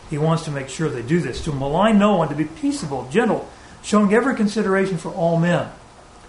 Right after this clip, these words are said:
All of us have to have this attitude to people around us. He says, "For we also once were foolish ourselves, disobedient, deceived, enslaved to various lusts and pleasures."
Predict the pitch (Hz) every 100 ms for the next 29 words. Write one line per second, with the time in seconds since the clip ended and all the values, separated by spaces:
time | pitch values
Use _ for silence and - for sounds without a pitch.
0 | - - - 175 214 240 175 - 180 175
1 | 151 147 156 151 151 190 180 160 165 143
2 | 147 - 175 165 135 143 196 156 127 -
3 | - - - - 175 208 - 214 208 302
4 | 302 175 302 302 - 123 160 175 165 160
5 | 147 208 196 170 165 156 - 262 175 117
6 | - - - - - - - 233 226 180
7 | 214 196 156 135 135 - 220 180 160 -
8 | 180 190 165 156 175 165 160 160 156 165
9 | - - 160 151 131 107